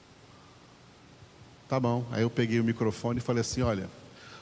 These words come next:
o pastor de vocês acabou de dizer pra mim", ele tá aqui sentado aqui atrás de mim aqui, ele acabou de dizer pra mim que deixou pouquinho tempo pra palavra, porque vocês não suportam a palavra. Vocês estão preparados para suportar o lago de fogo e de enxofre?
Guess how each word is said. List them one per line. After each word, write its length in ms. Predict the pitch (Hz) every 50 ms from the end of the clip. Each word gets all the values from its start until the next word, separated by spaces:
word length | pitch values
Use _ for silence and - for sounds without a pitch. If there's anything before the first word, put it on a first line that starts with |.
| - -
o 80 | 110 110
pastor 420 | - 135 131 - - 170 185 196
de 80 | 160 151
vocês 520 | 123 131 131 123 - - 139 147 127 120
acabou 360 | 131 - - 127 127 131 151
de 100 | 156 147
dizer 340 | 113 131 123 104 107 113 107
pra 180 | - 104 101 104
mim", 240 | 110 127 147 127
ele 80 | 113 107
tá 120 | - 120 117
aqui 140 | - - 113
sentado 440 | - - 104 95 - 107 107 101 98
aqui 140 | 95 - 110
atrás 340 | 101 - 101 98 101 98
de 100 | 92 101
mim 200 | 95 95 101 98
aqui, 280 | 95 - - 151 151 135 - - - - - - - - -
ele 180 | - 127 135 143
acabou 340 | 139 - 143 131 135 156 160
de 60 | 160
dizer 300 | 160 156 123 117 123 120
pra 200 | - 117 110 107
mim 260 | 113 135 156 156 139
que 180 | - - 127 120
deixou 340 | 120 127 127 - - 127
pouquinho 440 | - - 151 135 - - - 190 190
tempo 380 | - - - 127 123 117 - 113
pra 160 | - 110 107
palavra, 640 | - 104 98 101 110 139 147 131 107 110 101 98 92 - - - - -
porque 200 | - 127 - -
vocês 480 | 131 117 131 123 - - 139 143 135 120
não 240 | 127 131 147 170 151
suportam 840 | - - - 165 160 - - 127 131 143 - - - - 131 120 120
a 60 | 117
palavra. 560 | - 127 113 101 101 98 95 92 98 90 90 90 - - - - - - - - - - - - - - - - - - - - - - - -
Vocês 240 | - 117 - 135 127
estão 160 | - 135 123
preparados 640 | 117 139 147 143 - 127 120 123 127 135 127 117 110
para 220 | - - 127 110 107
suportar 720 | - - - 151 - - 131 117 107 - - 123 123 120
o 60 | 110
lago 360 | 107 110 113 123 127 120 120 113
de 120 | 98 113
fogo 360 | - - - 143 151 135 117
e 40 | 110
de 120 | 101 104
enxofre? 560 | 107 104 - - 131 165 160 - - 165 165